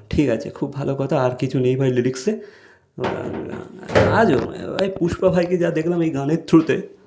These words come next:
খুবই হিপোক্রিট একটা মানুষ, ঠিক আছে, খুবই হিপোক্রিট। একবার এক কথা বলে, আরেকবার আরেক কথা বলে।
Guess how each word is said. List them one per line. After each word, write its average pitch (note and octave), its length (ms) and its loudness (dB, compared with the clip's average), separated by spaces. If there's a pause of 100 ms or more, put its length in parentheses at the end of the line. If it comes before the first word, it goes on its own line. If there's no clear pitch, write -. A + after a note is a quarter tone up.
(460)
খুবই C#3 260 4
হিপোক্রিট C#3 640 2
একটা C#3 180 0
মানুষ, A2+ 360 -2
ঠিক D3+ 120 4
আছে, A#2 180 -2 (120)
খুবই D3+ 260 6
হিপোক্রিট। A#2+ 500 -2 (440)
একবার C3+ 340 2
এক C3+ 160 0
কথা C#3+ 220 4
বলে, C3+ 200 6
আরেকবার A2+ 380 0
আরেক G#2+ 180 -4
কথা - 180 -4
বলে। B2 120 2